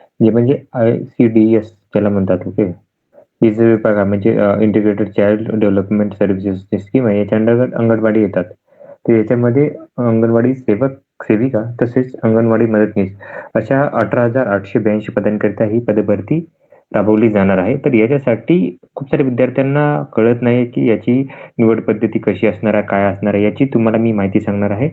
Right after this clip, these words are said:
त्यामुळे व्हिडिओ शेवटपर्यंत पहा आणि माझ्या चॅनलवरती नवीन असाल तर प्लीज चॅनलला सबस्क्राईब करा. आता तुम्हाला बघा, निवड पद्धती सांगेल मी फक्त याच्याच व्हिडिओमध्ये, बाकीच्या गोष्टी मी, अ, वेगळ्या व्हिडिओमध्ये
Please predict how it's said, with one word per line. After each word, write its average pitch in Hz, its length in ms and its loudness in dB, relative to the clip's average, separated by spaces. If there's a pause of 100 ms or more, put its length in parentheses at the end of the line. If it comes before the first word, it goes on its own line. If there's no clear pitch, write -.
(340)
त्यामुळे 110 240 2
व्हिडिओ 107 220 2
शेवटपर्यंत 104 480 0
पहा 139 200 -2 (340)
आणि 123 100 2
माझ्या 120 280 2
चॅनलवरती 113 500 0
नवीन 110 220 2
असाल 104 160 -2
तर 98 100 -2
प्लीज - 320 -8
चॅनलला 98 280 0
सबस्क्राईब - 500 -6
करा. 127 120 -12 (480)
आता 131 140 0
तुम्हाला 147 280 2
बघा, 113 240 0 (880)
निवड 139 200 4
पद्धती 147 360 0
सांगेल 117 260 0
मी 110 100 2
फक्त 104 340 -4
याच्याच 104 420 2
व्हिडिओमध्ये, 107 480 2
बाकीच्या 117 380 0
गोष्टी 120 260 -2
मी, 131 220 0
अ, 120 100 -2
वेगळ्या 113 400 2
व्हिडिओमध्ये 110 520 2